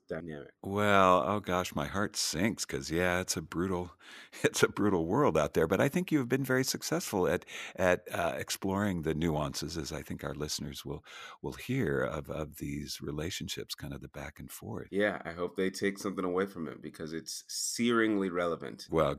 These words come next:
Speaker 2: good. And you've got Katie Carl and Justin Barron starring in your play today, so I think you're in good hands.
Speaker 1: Yeah, those to literally our, my dream cast. And the director, Sean Ruffin, she's incredible,
Speaker 2: Uh,
Speaker 1: so I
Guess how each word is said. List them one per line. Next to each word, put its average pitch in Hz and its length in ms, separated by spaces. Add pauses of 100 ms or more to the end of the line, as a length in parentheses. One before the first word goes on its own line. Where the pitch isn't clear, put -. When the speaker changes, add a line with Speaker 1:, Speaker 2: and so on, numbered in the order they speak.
Speaker 2:
good. 95 340
And 82 320
you've 95 220
got 90 340
Katie 90 220
Carl 113 580
and 76 460
Justin 85 520
Barron 104 440
starring 87 420
in 85 80
your 85 140
play 82 260
today, 82 300
so - 160
I 78 80
think 85 260
you're 80 140
in 76 80
good 78 220
hands. 98 680
Speaker 1:
Yeah, 90 640 (100)
those 104 380
to 90 340
literally 98 520
our, 87 160
my 80 160
dream 78 340
cast. - 480
And 151 240
the 123 60
director, 117 400 (100)
Sean 98 200
Ruffin, 95 460
she's 92 140
incredible, 87 460
Speaker 2:
Uh, 76 120
Speaker 1:
so 82 180
I 85 40